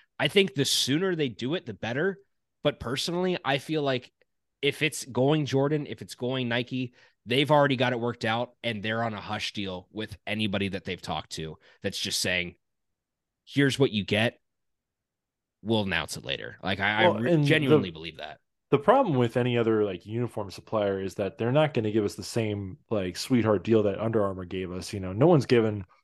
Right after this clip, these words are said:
Speaker 2: U C, like, fifty million dollars anymore for ten years, you know, and th-, uh, like, I mean, I understand, like, back in the nineties, like, Bearcat fans bought the Jordan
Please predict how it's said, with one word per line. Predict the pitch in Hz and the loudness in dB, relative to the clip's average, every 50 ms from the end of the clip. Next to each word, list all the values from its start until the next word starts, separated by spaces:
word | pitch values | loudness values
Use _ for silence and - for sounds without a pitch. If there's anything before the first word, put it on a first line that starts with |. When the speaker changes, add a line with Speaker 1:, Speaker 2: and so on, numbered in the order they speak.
| _ _ _ | _ _ _
Speaker 2:
U | 120 120 | 2 2
C, | 110 - - 123 117 110 | 2 2 0 2 2 2
like, | 101 95 - | 2 0 -4
fifty | _ - 123 113 - 110 | _ 0 0 0 -2 -8
million | 101 104 101 95 92 90 | -8 -6 -8 -8 -8 -8
dollars | 92 95 98 98 92 90 90 87 - | -6 -4 -4 -4 -4 -6 -8 -8 -10
anymore | 95 92 90 90 90 90 90 | -10 -10 -10 -10 -10 -10 -10
for | - - 98 | -8 -10 -10
ten | - - 127 117 104 101 | -4 0 0 0 0 -2
years, | 101 101 92 87 85 82 82 - - | -4 -4 -4 -4 -6 -6 -8 -10 -12
you | - 110 104 | -8 -8 -6
know, | 95 92 90 87 87 | -6 -4 -6 -6 -6
and | 82 95 104 98 90 90 _ _ _ | -6 -6 -6 -6 -8 -12 _ _ _
th-, | - 123 | 4 4
uh, | - 110 131 123 | 6 6 6 6
like, | 127 127 117 - - - - - - - - - _ - | 6 6 4 0 -8 -18 -20 -20 -20 -20 -20 -12 _ 4
I | |
mean, | 139 151 147 143 135 | 6 8 8 8 8
I | 127 120 135 143 | 8 6 6 6
understand, | 123 139 170 170 139 117 - - 131 135 151 156 | 6 6 8 8 6 6 4 4 4 4 4 4
like, | 135 113 104 98 _ _ | 2 0 0 -2 _ _
back | - 123 127 - | 0 0 0 0
in | 107 | -4
the | 107 98 | -10 -8
nineties, | 95 92 95 104 117 123 139 151 151 131 | -8 -8 -6 -6 -4 -2 0 0 2 2
like, | 127 107 - _ | 2 0 2 _
Bearcat | 113 110 107 - 113 110 104 - | 0 0 0 0 -2 -2 -2 -4
fans | - 113 110 107 107 101 | -6 -4 -4 -4 -6 -8
bought | - _ 107 104 107 107 - | -4 _ 0 0 0 0 -2
the | - 107 104 | -4 -6 -4
Jordan | 95 104 101 104 104 107 110 110 104 110 | -2 -2 0 0 0 0 -2 -6 -8 -10